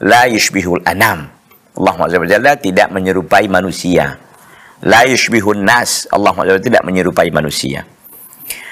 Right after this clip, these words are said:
"Wa la yushbihu syai'an minal makhluqat." Allah Azza wa Jalla tidak menyerupai suatu apapun dari makhluk-makhluknya. Jadi tidak. Jadi jangan sampai kita ini, eh, apa ya,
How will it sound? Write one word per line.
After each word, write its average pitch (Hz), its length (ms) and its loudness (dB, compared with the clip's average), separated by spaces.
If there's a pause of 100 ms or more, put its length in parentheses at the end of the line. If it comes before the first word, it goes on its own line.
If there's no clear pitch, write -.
(200)
"Wa 143 160 6
la 180 80 6
yushbihu 170 480 2
syai'an 185 320 4
minal 160 240 2
makhluqat." 143 840 0 (100)
Allah 123 220 2
Azza 123 180 2
wa 120 80 2
Jalla 143 300 4 (260)
tidak 120 240 2
menyerupai 120 400 0
suatu 117 320 2
apapun 120 480 2
dari 120 160 4
makhluk-makhluknya. - 880 -4 (440)
Jadi 127 160 2
tidak. - 260 0 (480)
Jadi 127 260 0
jangan 120 300 2
sampai 104 500 0 (400)
kita 104 240 0
ini, 113 380 -2 (320)
eh, 95 400 4
apa 104 320 2
ya, 98 160 -2